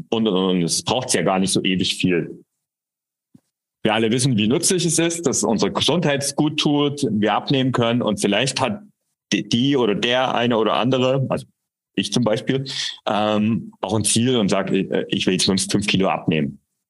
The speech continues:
Hm? Alles wunderbar. Trotzdem ist diese Diät gerade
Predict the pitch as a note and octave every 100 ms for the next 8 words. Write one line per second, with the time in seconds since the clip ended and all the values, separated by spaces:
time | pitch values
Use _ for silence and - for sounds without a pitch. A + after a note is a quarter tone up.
0 | _ - F2+ A2+ - _ _ _ _ _
1 | _ _ _ _ _ _ _ - C#3+ C#3
2 | C#3+ D#3 A#2 G2 F2+ D#2+ D#2+ F2 F#2+ -
3 | C3 A#2 G#2 G#2+ F2 E2 F2+ D#2+ G2 -
4 | F#2+ F2+ F2+